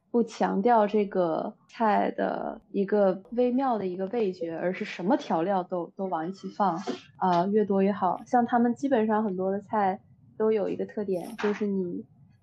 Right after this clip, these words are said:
一个，一个菜，比如说一个 taco 或者是一个其他的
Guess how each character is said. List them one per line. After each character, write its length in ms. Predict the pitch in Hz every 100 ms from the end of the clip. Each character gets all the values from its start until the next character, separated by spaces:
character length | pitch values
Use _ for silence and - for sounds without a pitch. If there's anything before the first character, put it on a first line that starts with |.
| _ _ _
一 160 | 202 208
个， 120 | 220
一 160 | 202
个 120 | 214 220
菜， 240 | 240 220
比 100 | 190
如 80 | 196
说 100 | 196 _ -
一 160 | 214
个 120 | 208 220
taco 520 | 226 214 214 202 185
或 160 | 208
者 100 | 196
是 160 | 196 202
一 160 | 185 190
个 160 | 196
其 200 | 196 214
他 220 | 196 190
的 320 | 185 185 175